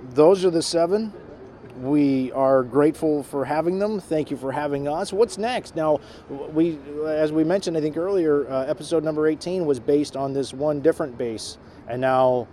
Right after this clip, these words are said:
everything that's coming off of that is coming out by the end of the year?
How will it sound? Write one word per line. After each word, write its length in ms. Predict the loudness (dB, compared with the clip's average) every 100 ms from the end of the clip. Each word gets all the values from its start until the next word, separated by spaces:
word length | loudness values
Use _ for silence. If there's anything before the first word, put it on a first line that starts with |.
| -8
everything 320 | -2 0 0 -2
that's 140 | -4
coming 240 | -6 -4
off 160 | -6 -6
of 60 | -2
that 260 | 0 -2
is 80 | -4
coming 300 | -8 -6 -4
out 260 | -4 -4 -6 -14 -8 0
by 120 | 0
the 100 | 0
end 100 | -2
of 60 |
the 60 | -4
year? 160 | -4